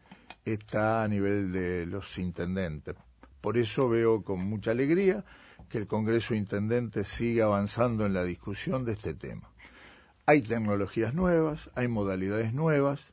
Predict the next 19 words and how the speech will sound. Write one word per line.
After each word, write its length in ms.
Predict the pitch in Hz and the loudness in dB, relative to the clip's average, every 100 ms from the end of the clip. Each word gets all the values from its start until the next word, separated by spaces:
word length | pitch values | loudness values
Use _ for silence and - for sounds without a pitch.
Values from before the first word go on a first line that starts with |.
| - - - - _ | -20 -20 -20 -20 _
hay 160 | 156 156 | 4 4
iniciativas 720 | 135 117 117 113 131 117 107 | 2 -2 -4 -2 0 0 0
empresariales 720 | 104 90 92 92 107 120 120 | -4 -4 -4 -2 0 0 0
nuevas, 460 | 117 107 110 110 113 - - - - _ | 0 0 2 2 -2 -10 -20 -20 -20 _
y 80 | 131 | -8
sería 400 | 110 131 123 156 | -2 2 6 6
muy 240 | 143 156 139 | 6 2 0
torpe 640 | - 131 110 117 120 - - - | 4 4 4 -2 -4 -4 -12 -14
si 280 | - 120 | -8 -6
nosotros 840 | 107 104 - 131 110 127 123 104 - _ _ | -4 -4 -4 -6 -2 0 0 -2 -14 _ _
quisiéramos 640 | 120 110 - 143 131 117 | -8 -4 2 2 2 -2
negar 600 | 104 113 117 143 160 240 - _ _ _ - _ _ _ - | -2 -2 4 6 4 2 -10 _ _ _ -20 _ _ _ -6
que 80 | |
el 100 | 113 | -4
mundo 300 | 113 127 131 | -2 -2 0
evoluciona, 800 | 131 113 104 98 120 120 123 117 101 | 0 0 -2 -6 -2 0 0 -4 -4
cambia, 440 | 113 113 110 104 | -2 0 0 -4
se 140 | - | -6
transforma. 540 | 92 92 87 82 62 | -6 -6 -4 -6 -6